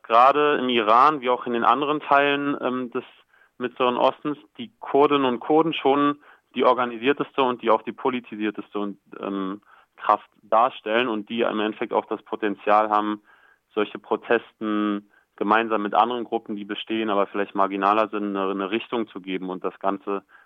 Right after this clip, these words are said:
auch in eine organisiertere Form zu bringen. Und die entsprechenden Parteien, also ob das jetzt die pejak ist oder die Kurdar oder die P D K I, das sind alles Parteien, die auch immer wieder dazu aufgerufen haben, gemeinsame demokratische Widerstandsbündnisse für den ganzen Iran zu schaffen.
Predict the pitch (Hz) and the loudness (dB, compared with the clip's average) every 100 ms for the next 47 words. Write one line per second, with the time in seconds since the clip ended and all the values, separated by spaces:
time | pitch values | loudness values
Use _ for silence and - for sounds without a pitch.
0 | _ 104 - 104 101 98 98 98 98 107 | _ -12 -10 -6 -4 -2 -4 -6 -8 -8
1 | 104 92 131 143 147 139 123 107 - _ | -8 -2 -2 -4 -6 -6 -4 -6 -8 _
2 | - _ _ _ 110 107 95 101 - 117 | -20 _ _ _ -10 -4 -4 -4 -6 -10
3 | - 120 104 104 - 120 127 110 101 98 | -6 -8 -2 -2 2 2 2 -2 -2 -2
4 | - 98 107 104 101 - 123 120 117 - | -2 -4 -4 -6 -12 -6 -4 2 0 0
5 | - 107 - 101 98 92 - 117 117 113 | -6 -8 -6 -2 -2 -4 -8 -6 0 2
6 | 107 104 101 92 95 - 107 101 - 98 | 2 0 -6 -6 -10 -10 -6 -6 -4 -4
7 | 110 123 123 - - _ - 95 107 107 | -2 -6 -8 -18 -20 _ -14 -8 0 0
8 | 107 - 104 110 110 104 98 - 104 104 | 0 -6 -2 0 0 0 -2 -2 -2 -4
9 | 98 98 98 98 - 110 - 104 101 95 | -2 0 0 -2 -2 -4 -4 -12 -10 -4
10 | 92 92 95 _ _ _ _ _ - 98 | -4 -4 -10 _ _ _ _ _ -4 0
11 | 101 104 101 98 95 95 - 98 104 101 | 0 0 -2 -2 -4 -6 0 0 0 -4
12 | 101 95 107 104 95 90 98 92 95 95 | -10 -4 -4 -4 -8 -10 -10 -8 -8 -10
13 | 90 95 95 95 - 98 90 90 87 90 | -8 -8 -2 -2 -2 -8 -4 -6 -6 -12
14 | - 98 87 | -8 -8 -10